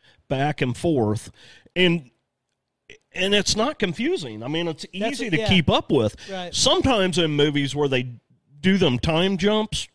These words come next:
Speaker 1: so much, it gets a little hectic. This, they did it perfect. I mean, they would introduce you to a character as an adult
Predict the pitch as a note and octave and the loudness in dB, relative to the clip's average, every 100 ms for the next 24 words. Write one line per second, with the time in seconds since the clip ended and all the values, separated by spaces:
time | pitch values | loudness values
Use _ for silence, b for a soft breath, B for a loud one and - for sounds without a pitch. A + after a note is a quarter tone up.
0 | _ - G#3+ G3+ G3 G#3 G#3+ - F3 D#3+ | _ -2 0 2 2 0 -2 -2 -2 0
1 | D#3 G3 - E3+ E3 C3 D#3 F#3+ - G#2 | 0 0 0 0 0 -2 -6 -8 -8 -8
2 | - - B B B B - C#3+ D#4 D4 | -8 -18 B B B B -4 0 2 2
3 | - - F3 G#3 A#3+ A#3+ - - F3+ C#4 | 0 -2 -2 0 0 0 -2 -2 -2 -2
4 | E3+ A#2+ - C3 C#3+ C#3 B2+ - B B | -4 -8 -2 2 4 4 0 -6 B B
5 | B E3+ A3+ B3 F#3+ D#3 C3+ - G3 A#3 | B 2 2 4 4 4 0 2 4 4
6 | D#3+ F#3 G3+ - F3+ E3 - F3+ C#3+ - | 4 4 2 0 -2 -2 0 2 2 2
7 | G#3 G#3 - - C3+ C3 C#3 C#3 C#3 A#2 | 2 2 0 -2 0 0 2 4 4 2
8 | A2+ E3 G#3+ A2 A2 - | 2 0 0 -2 -6 -12